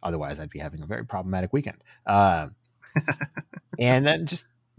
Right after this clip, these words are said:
sur-, survive the weekend and have fun. Just, just looking to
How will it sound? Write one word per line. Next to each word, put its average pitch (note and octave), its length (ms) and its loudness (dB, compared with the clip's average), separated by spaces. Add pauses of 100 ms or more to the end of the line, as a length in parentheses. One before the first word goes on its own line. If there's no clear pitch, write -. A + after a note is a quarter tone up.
(160)
sur-, - 280 -6
survive C#3+ 400 6
the D#3 80 2
weekend C#3+ 320 2
and G2+ 100 -2
have A#2 160 0
fun. - 280 -6 (360)
Just, - 380 -12 (120)
just - 320 -14 (240)
looking B2 320 0
to G#2+ 340 2